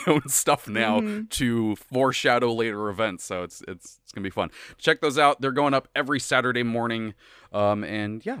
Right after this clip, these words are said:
Speaker 1: thank you for listening. But let's get into our second topic now, which is, uh, actually a listener suggested one. Our, uh, listener Aaron, who, uh, sends awesome little emails here and there, and we have fun discussions about <laughs> me writing Star Wars fan fiction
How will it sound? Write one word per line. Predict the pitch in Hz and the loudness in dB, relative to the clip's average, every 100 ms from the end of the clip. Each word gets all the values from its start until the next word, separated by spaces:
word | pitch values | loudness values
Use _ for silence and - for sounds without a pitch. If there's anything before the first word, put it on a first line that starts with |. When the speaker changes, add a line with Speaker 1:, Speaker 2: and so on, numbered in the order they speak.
| - | -4
Speaker 1:
thank | 113 - | -4 -4
you | |
for | 131 143 | -8 -8
listening. | 156 - 78 - _ _ _ _ _ _ | -10 -10 -14 -14 _ _ _ _ _ _
But | 147 170 - - - _ _ _ | 2 2 2 -12 -14 _ _ _
let's | 117 - | -8 -4
get | 117 | -4
into | 101 - | -4 -6
our | 95 | -8
second | - 95 - | -6 -8 -10
topic | - 85 - - | -6 -6 -6 -12
now, | - 82 82 | -12 -10 -6
which | 101 - - | -6 -6 -2
is, | 175 165 120 107 - _ - - | 4 4 4 0 -12 _ -20 -4
uh, | 113 113 117 | 0 2 4
actually | 139 160 180 165 151 | 4 2 0 -2 0
a | 143 | -2
listener | 139 247 214 123 | -2 -2 0 0
suggested | - 92 95 92 98 | -2 -4 -4 -4 -6
one. | 92 92 87 85 | -4 -4 -4 -4
Our, | 98 101 101 110 | -2 0 -2 -2
uh, | 104 101 | -2 0
listener | 120 139 123 | -2 -4 -4
Aaron, | 131 139 127 | 0 0 0
who, | 131 127 120 | 2 2 2
uh, | 113 107 104 - - | 2 2 0 -6 -6
sends | - 165 131 | -2 -2 2
awesome | 160 156 165 151 143 | 2 2 0 -2 -2
little | 135 156 | 4 4
emails | 147 143 143 135 | 4 4 4 4
here | 135 143 | 2 2
and | 131 | 4
there, | 135 135 135 | 4 4 4
and | 120 | 2
we | 117 | 0
have | 117 123 101 | 0 0 0
fun | 147 131 | -2 -2
discussions | 123 139 123 127 | 0 0 0 -4
about | 117 120 | 0 0
<laughs> | |
me | 143 175 | 0 2
writing | 156 - 131 | 2 2 -6
Star | - 160 - | 2 2 4
Wars | 143 131 | 0 0
fan | - 127 120 | 0 -2 2
fiction | 123 123 - 120 | 0 0 -2 -2